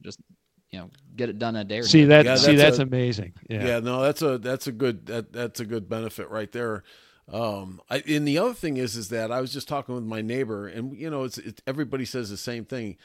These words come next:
Speaker 3: You know, when we were growing up as kids, it's like we could almost, we, we used to toss couches out.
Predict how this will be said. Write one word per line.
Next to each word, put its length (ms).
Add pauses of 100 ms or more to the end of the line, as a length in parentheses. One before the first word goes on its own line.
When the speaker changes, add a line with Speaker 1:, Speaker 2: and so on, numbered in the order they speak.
(260)
Speaker 3:
You 80
know, 120
when 280
we 140
were 120
growing 340
up 160
as 140
kids, 340
it's 160
like 220
we 140
could 140
almost, 440
we, 220
we 100
used 200
to 60
toss 380
couches 420
out. 280